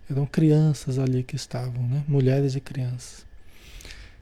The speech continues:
Lembra-se então que no momento do Calvário apenas elas estavam ao lado do Messias, as mulheres.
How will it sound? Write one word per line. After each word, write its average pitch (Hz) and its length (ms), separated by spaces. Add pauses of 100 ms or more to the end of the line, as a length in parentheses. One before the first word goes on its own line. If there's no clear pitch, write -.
(120)
Lembra-se 226 580
então 190 440
que 196 160
no 175 120
momento 160 520
do 147 140
Calvário 147 720
apenas 247 500
elas 139 800 (140)
estavam 139 500
ao 170 180
lado 131 340
do 131 120
Messias, 123 840
as 120 120
mulheres. 135 760